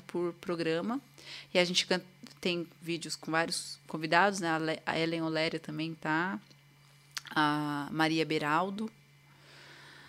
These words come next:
E esses outros nomes, Toninho, Toninho Ferragutti, eu acho que não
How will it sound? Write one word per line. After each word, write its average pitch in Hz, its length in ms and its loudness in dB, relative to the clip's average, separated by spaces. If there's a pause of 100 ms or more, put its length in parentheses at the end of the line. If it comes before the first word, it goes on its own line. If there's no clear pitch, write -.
(1200)
E 175 140 2
esses 170 260 2
outros 165 200 -4
nomes, 151 240 -2
Toninho, 151 260 0 (520)
Toninho 185 240 -2
Ferragutti, 190 500 -8
eu 208 60 -6
acho 202 140 -8
que - 80 -6
não 220 200 -4